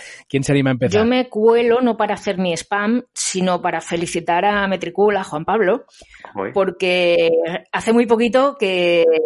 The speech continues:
Speaker 1: Spam delegado, Juanpa, está muy bien esto.
Speaker 3: <laughs> Sí,
Speaker 2: hace
Speaker 3: totalmente.
Speaker 2: muy poquito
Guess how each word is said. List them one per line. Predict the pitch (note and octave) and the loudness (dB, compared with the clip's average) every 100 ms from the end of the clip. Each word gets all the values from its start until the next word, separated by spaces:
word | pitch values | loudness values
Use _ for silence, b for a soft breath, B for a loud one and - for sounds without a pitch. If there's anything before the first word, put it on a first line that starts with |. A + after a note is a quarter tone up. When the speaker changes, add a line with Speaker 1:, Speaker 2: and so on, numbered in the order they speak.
| D#3 | 0
Speaker 1:
Spam | C#3 D3+ E3+ | -2 -2 2
delegado, | F3 C#3 B2 A2+ | 2 2 -2 -4
Juanpa, | C3+ C3+ A#2+ | -4 -4 -2
está | A2 - | -2 0
muy | C3+ | 0
bien | A#2 | 0
esto. | B2 - B2 | -2 -2 -4
Speaker 3:
<laughs> | - G#3 - A3+ - | 0 0 2 0 0
Sí, | A2+ | 0
Speaker 2:
hace | - - D#3+ - - | -2 -4 -8 -4 -2
Speaker 3:
totalmente. | G#2 - A3+ A3 | 0 2 2 2
Speaker 2:
muy | B3+ C4 | 2 2
poquito | B3+ A#3+ A#3 | 2 2 2